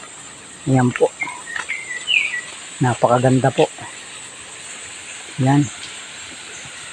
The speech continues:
Yun. Ang ganda. Ito po. Meron pong nilagyan namin ng,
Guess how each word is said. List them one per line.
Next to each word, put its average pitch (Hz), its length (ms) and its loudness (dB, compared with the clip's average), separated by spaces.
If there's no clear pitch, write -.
Yun. 156 200 2
Ang 113 120 0
ganda. 117 320 2
Ito 127 320 0
po. 165 80 8
Meron 135 240 8
pong 143 260 8
nilagyan 139 340 6
namin 143 320 10
ng, 139 120 8